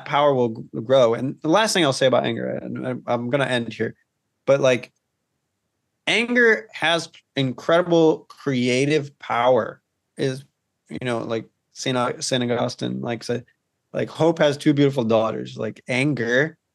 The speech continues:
at, in, in what's wrong and courage to make things right." And and I think that's, like, the thing to realize too, is, like, if you can stop channeling that anger into petty things, silly things, or, like,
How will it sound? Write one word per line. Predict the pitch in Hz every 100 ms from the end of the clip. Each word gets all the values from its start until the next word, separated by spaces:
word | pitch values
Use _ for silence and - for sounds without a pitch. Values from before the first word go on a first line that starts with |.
| _ _
at, | 123 131
in, | 131 117 120 -
in | 131
what's | 120 113 113
wrong | 127 147 135 165 214 - _ _ _
and | 143 120
courage | - 160 147 139 -
to | 135
make | 131 123
things | 127 117
right." | 131 127 131 - _ _
And | 135 131 120 - _ _ _
and | - 131
I |
think | 131 165 165
that's, | 156 147 175 - -
like, | 139 131 127
the | -
thing | 139 160
to | 147
realize | 127 135 156 170 -
too, | 160 165
is, | 165 131
like, | 135 127 -
if | 135
you | 143 214
can | - 233 147 139 _ _ -
stop | - - 165 160 -
channeling | - 147 143 170 170
that | 139 123
anger | 123 131 139 143
into | 139 127 127 131 - 123 123 120 120 - _ _
petty | - - 131 139
things, | 156 - 120 127 170 190 -
silly | 135 135 151
things, | 139 139 170 151
or, | 135
like, | 131 131 135